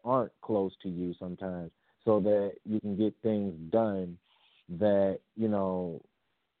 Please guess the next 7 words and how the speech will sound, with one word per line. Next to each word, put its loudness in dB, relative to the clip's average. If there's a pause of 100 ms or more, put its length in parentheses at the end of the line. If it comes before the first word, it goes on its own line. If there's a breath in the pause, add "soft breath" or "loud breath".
(360)
just 0
genuinely 2
wouldn't 0
get 0
done -2
'cause -2 (120)
people, 0